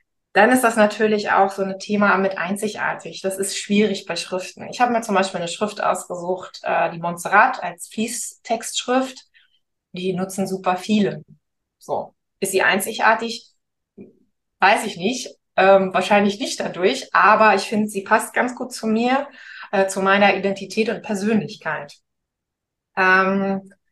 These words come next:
dann sollte man darauf achten, dass eine Schrift auch definitiv ein bisschen zeitlos ist und ästhetisch im Anschauen ist. Ähm, und was ganz, ganz wichtig ist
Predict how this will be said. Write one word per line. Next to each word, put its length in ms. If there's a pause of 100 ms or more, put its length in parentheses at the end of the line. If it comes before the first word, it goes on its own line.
(580)
dann 440
sollte 300
man 160
darauf 280
achten, 480
dass 220
eine 200
Schrift 440
auch 160
definitiv 520
ein 120
bisschen 260
zeitlos 720
ist 280
und 100
ästhetisch 680
im 100
Anschauen 600
ist. 360
Ähm, 720 (500)
und 280
was 200
ganz, 320
ganz 260
wichtig 380
ist 380